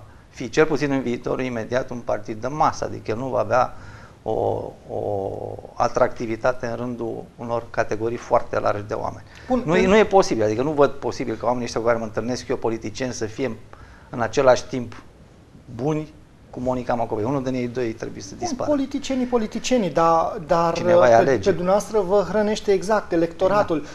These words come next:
Speaker 2: Ori electoratul, cel puțin asta vedem pe Facebook, asta vedem la televizor, asta citim în ziare, că electoratul vrea o schimbare, electoratul vrea justiție,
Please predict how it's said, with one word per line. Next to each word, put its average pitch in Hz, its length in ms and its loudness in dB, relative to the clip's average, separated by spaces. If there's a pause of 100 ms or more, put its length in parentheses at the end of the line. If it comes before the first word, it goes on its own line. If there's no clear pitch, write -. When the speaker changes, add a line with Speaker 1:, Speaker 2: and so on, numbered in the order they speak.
Speaker 2:
Ori 180 300 2
electoratul, 185 800 4
cel 233 180 -2
puțin 247 280 -6
asta 262 240 -2
vedem 214 480 0
pe 180 100 0
Facebook, 170 640 -2
asta 175 260 2
vedem 160 300 0
la 165 120 0
televizor, 160 600 -2
asta 170 200 0
citim - 340 -8
în 165 100 -6
ziare, 196 340 -4
că 202 80 -2
electoratul 180 640 0
vrea 156 180 2
o 175 80 4
schimbare, 160 540 -2
electoratul 151 720 0
vrea 165 320 6
justiție, 175 800 -2